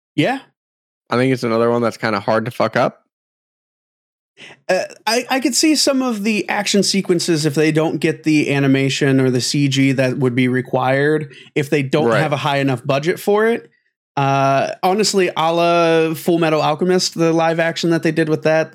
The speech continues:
Speaker 1: the Japanese one.
Speaker 2: Yeah, but
Speaker 1: So much
Speaker 2: you're
Speaker 1: potential, but
Speaker 2: Mm.
Speaker 1: they, they didn't have the budget for it to really make it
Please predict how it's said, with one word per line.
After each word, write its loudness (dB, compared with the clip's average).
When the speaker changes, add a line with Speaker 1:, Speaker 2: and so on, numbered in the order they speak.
Speaker 1:
the -4
Japanese 0
one. 2
Speaker 2:
Yeah, 2
but -8
Speaker 1:
So 2
much 0
Speaker 2:
you're 2
Speaker 1:
potential, 0
but -2
Speaker 2:
Mm. -6
Speaker 1:
they, 2
they 0
didn't 0
have 0
the 0
budget -2
for -4
it -12
to 0
really 2
make 0
it -4